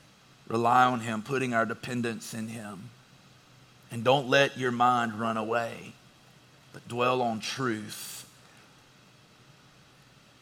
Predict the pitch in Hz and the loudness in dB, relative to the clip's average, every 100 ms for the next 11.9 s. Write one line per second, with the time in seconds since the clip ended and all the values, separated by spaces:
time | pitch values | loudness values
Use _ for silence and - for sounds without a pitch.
0 | - 127 165 202 - - 143 151 143 127 | -8 -2 2 2 2 -4 2 4 4 2
1 | 120 - 113 120 113 113 - - - - | -4 -8 -8 -6 -6 -8 -14 -20 -20 -20
2 | _ - - - - - _ - - _ | _ -20 -20 -20 -20 -20 _ -20 -20 _
3 | - 113 139 170 143 151 143 113 127 123 | -10 2 6 6 4 2 -2 -2 0 0
4 | 98 - 117 - - - - - - - | -2 2 2 2 -2 -14 -18 -20 -20 -20
5 | - - - - - - - - - - | -20 -20 -20 -20 -20 -20 -20 -20 -20 -20
6 | - - - - 160 208 196 135 151 - | -18 -18 -10 6 10 12 10 8 -2 0
7 | 151 151 143 - - - 135 - 117 - | -2 0 -4 -6 0 4 4 4 -6 -10
8 | - - - - - - - 127 104 151 | -12 -20 -20 -20 -20 -10 0 0 2 2
9 | 147 - - 160 139 120 - - - - | 2 -2 -4 -2 -4 -6 -10 -16 -20 -12
10 | - 131 127 117 - 131 131 123 120 - | -2 0 0 -2 2 4 4 2 -8 -10
11 | - - 135 113 92 - - - | -6 -2 0 0 -2 -6 -12 -12